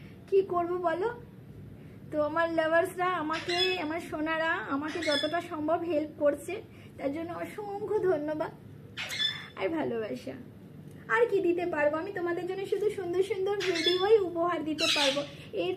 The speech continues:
থেকে বেশি আমি তোমাদের আর কিচ্ছু দিতে পারবো না, ঠিক আছে?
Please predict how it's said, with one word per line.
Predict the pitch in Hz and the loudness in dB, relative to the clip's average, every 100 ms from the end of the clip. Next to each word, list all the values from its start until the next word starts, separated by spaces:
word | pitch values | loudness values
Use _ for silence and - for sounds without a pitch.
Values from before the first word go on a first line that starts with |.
| 415 | 2
থেকে | 392 392 339 | 4 4 2
বেশি | 339 - 359 | -2 -2 -2
আমি | 370 370 | -2 -2
তোমাদের | 330 320 330 339 | -2 -2 0 2
আর | 359 | 2
কিচ্ছু | 392 381 - 440 | 0 -2 2 2
দিতে | 269 262 247 | 2 -2 -4
পারবো | 226 214 226 | -8 -8 -8
না, | 269 277 - - - - - - - | -10 -12 -18 -20 -20 -18 -18 -18 -12
ঠিক | 320 320 392 | -8 -4 -4
আছে? | - | -4